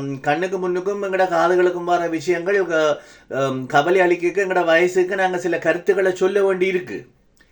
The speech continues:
அதை சொல்லலாம், அதை நாகரிகமா எல்லாரும் கதைக்கலாம், அதை நாகரிகமா கதைக்கலாம். வார்த்தை பிரயோகம் பண்ண ஒன்று இருக்கு தானே, பாராளுமன்றத்துல எப்படி கதைக்கணும், அ, பிரதேச சபை கூட்டங்கள்ல எப்படி கதைக்கணும், அ,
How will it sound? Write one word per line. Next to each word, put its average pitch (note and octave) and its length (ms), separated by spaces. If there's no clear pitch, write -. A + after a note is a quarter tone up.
அதை - 160
சொல்லலாம், C4+ 400
அதை D#3+ 80
நாகரிகமா F#3+ 460
எல்லாரும் F#3+ 440
கதைக்கலாம், C3+ 440
அதை B3 180
நாகரிகமா F3 500
கதைக்கலாம். D#3 720
வார்த்தை G#3 320
பிரயோகம் A3 440
பண்ண A3 180
ஒன்று A3 260
இருக்கு A3+ 200
தானே, D3+ 160
பாராளுமன்றத்துல E3 680
எப்படி D3+ 240
கதைக்கணும், D3 880
அ, F3 40
பிரதேச F3 340
சபை F3+ 260
கூட்டங்கள்ல D#3+ 520
எப்படி C#3+ 300
கதைக்கணும், C#3 920
அ, F#3+ 100